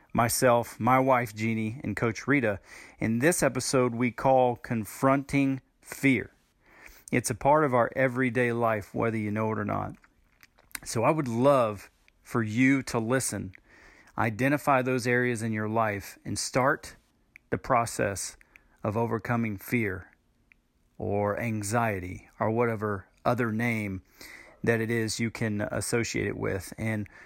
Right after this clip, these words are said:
we, uh, we hope that you hear our journey and that it inspires you to start down that path and, um, and find your way right out of it.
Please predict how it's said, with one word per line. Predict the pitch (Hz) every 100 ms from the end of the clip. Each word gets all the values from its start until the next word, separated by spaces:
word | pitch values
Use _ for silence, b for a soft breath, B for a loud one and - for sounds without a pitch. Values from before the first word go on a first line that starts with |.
| B B -
we, | 113 135 139
uh, | - 117 110
we | 107 127
hope | 135 143
that | -
you | - 120
hear | 127 123 -
our | 117 120 143 156
journey | 131 139 113 90 - _ _ _ _ _ _ _
and | 107
that | 117 117
it | 113
inspires | 107 107 - 127 135 131 110 -
you | 107 107 104 - -
to | 113
start | - 117
down | 117 117
that | 113 107
path | 117 110 101 - - b b b b b
and, | - 107 101 104
um, | 101 101 95 92 87 _ _ _ - - -
and | 113
find | 113 120 117
your | 113
way | 110 110
right | 104 110 110
out | 110 101
of |
it. | 90